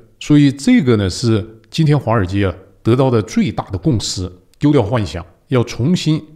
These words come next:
与美联储携手来遏制这个通胀。因为过去华尔街总觉得呢，这个通胀是你美联储的事儿，甚至是有一些舆论呢就形成通胀打不下来，你可以提高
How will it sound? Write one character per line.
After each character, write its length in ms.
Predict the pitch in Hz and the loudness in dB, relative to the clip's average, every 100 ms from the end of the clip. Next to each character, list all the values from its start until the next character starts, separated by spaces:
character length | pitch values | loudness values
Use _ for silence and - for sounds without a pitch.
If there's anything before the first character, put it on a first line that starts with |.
| _ | _
与 440 | 117 120 123 - - _ | -2 2 2 -2 -16 _
美 120 | 107 | -2
联 200 | 104 147 | 0 0
储 380 | 160 110 90 - - | -2 -4 -6 -8 -18
携 380 | - - 113 180 | -14 -4 0 0
手 360 | - 85 - _ - | -2 -8 -10 _ -4
来 160 | 101 | -2
遏 260 | 101 170 139 | 0 0 0
制 140 | 95 | 0
这 80 | 101 | -4
个 80 | 90 | -4
通 220 | - 120 | -4 -4
胀。 200 | 120 110 - _ | -4 -6 -12 _
因 100 | 180 | -2
为 60 | 190 | -2
过 180 | 156 202 | 0 -2
去 540 | - 214 156 - - - | 0 0 -2 -6 -20 -6
华 100 | 147 | -2
尔 60 | 151 | 0
街 160 | 196 | 0
总 280 | 185 127 175 | 0 -2 -2
觉 240 | - 101 | 0 -2
得 120 | 95 98 | 0 -2
呢， 140 | 98 87 - _ | -4 -6 -12 _
这 100 | - | -6
个 80 | 165 | -4
通 160 | - 190 | -2 0
胀 160 | 185 | 0
是 160 | 131 165 | 0 0
你 140 | 151 | 0
美 140 | 131 104 | 2 2
联 120 | 160 | 0
储 200 | - 90 | -2 -4
的 80 | 92 | -4
事 100 | 135 | -6
儿， 80 | - - _ | -6 -14 _
甚 240 | - 208 | -2 0
至 60 | 165 | 0
是 220 | 156 151 | 2 2
有 280 | 117 104 107 | 2 2 2
一 80 | 170 | 0
些 300 | - 147 143 - | 0 0 0 -4
舆 240 | 101 117 | -2 0
论 200 | 170 190 | 2 2
呢 180 | 135 110 - - | 2 0 -4 -6
就 140 | 151 | -4
形 220 | 131 120 | -2 -2
成 200 | 139 113 - - _ | -2 -4 -6 -14 _
通 160 | - 240 | -2 2
胀 120 | 220 | 2
打 160 | 101 123 | 0 -4
不 60 | |
下 160 | 147 185 | -2 0
来， 100 | 156 | 2
你 140 | 165 | 2
可 100 | 175 | 2
以 80 | 160 | 0
提 220 | - 151 | 0 -2
高 180 | 156 160 | 0 0